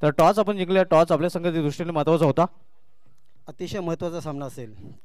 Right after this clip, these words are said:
Speaker 2: कारण पिंपलासमधून जो तुफान पिंपलास म्हणून या नावाने संघ खेळतोय, यात मला वाटते तिन्ही असोसिएशनचे player एकत्र येऊन खेळतात. मी त्या गावाला सलाम करतोय की त्यांनी गावासाठी आपल्या तिन्ही team, तिन्ही संघांचा एक संघ बनवून इथं खेळतात. तसं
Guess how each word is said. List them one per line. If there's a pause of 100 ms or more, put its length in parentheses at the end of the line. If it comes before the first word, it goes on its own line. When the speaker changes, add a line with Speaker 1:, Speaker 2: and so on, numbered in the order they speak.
Speaker 2:
कारण
पिंपलासमधून
जो
तुफान
पिंपलास
म्हणून
या
नावाने
संघ
खेळतोय, (960)
यात
मला
वाटते
तिन्ही
असोसिएशनचे
player
एकत्र
येऊन
खेळतात. (1040)
मी
त्या
गावाला
सलाम
करतोय (600)
की
त्यांनी
गावासाठी
आपल्या
तिन्ही
team, (380)
तिन्ही
संघांचा
एक
संघ
बनवून (400)
इथं
खेळतात. (840)
तसं